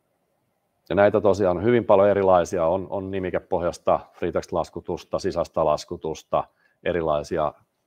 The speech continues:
kumppanikuvioissa jotain läpilaskutuksia, muita. Et näitä on hyvinkin niin kuin erilaisia prosesseja, joihin on sitten jotain vastaavaa, vastaavaa tuotu. Mut tää perusasia, että voidaan helposti tuoda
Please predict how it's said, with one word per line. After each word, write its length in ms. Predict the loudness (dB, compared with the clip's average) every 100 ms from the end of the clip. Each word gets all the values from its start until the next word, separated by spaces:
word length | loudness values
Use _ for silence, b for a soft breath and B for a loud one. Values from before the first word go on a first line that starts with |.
| _
kumppanikuvioissa 1000 | -16 -12 -6 -6 -4 -8 -6 -6 -6 -8
jotain 260 | -10 -6 -6
läpilaskutuksia, 960 | -6 -6 -8 -10 -16 -18 -14 -6 -6 -6 _ _ _ _ _ _ _
muita. 440 | -12 -10 -4 -4 -6
Et 100 | -10 -20 _ -8
näitä 200 | -6 -6
on 60 |
hyvinkin 400 | -6 -4 -4 -6
niin 120 | -8 -10
kuin 120 | -4
erilaisia 480 | -4 -2 -4 -4 -2
prosesseja, 460 | -2 -2 -4 -4
joihin 320 | -2 -2 -2
on 100 | -6
sitten 300 | -8 -10 -6
jotain 380 | -4 0 0 0
vastaavaa, 640 | -2 -4 -4 -6 -2 -4 -6 b b b 0
vastaavaa 520 | 0 2 0 0 -2
tuotu. 340 | -2 -6 -6
Mut 140 | -12 -4
tää 100 | 0
perusasia, 560 | 2 2 2 0 0
että 100 | -2
voidaan 260 | 0 0 2
helposti 440 | 0 0 -2 -6
tuoda 420 | -6 0 2 2